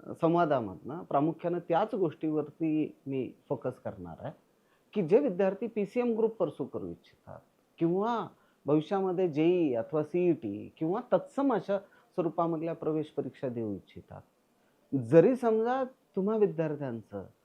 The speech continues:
in case आयआयटीमध्ये प्रवेश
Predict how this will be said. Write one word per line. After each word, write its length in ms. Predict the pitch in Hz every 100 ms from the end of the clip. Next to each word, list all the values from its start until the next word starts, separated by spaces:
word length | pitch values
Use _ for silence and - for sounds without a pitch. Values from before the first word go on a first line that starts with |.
| _ _ _ _
in 140 | 254 262 254
case 180 | 185 - _ _
आयआयटीमध्ये 1000 | 135 147 196 214 233 226 208 202 247 262 226 _ -
प्रवेश 540 | 190 196 202 196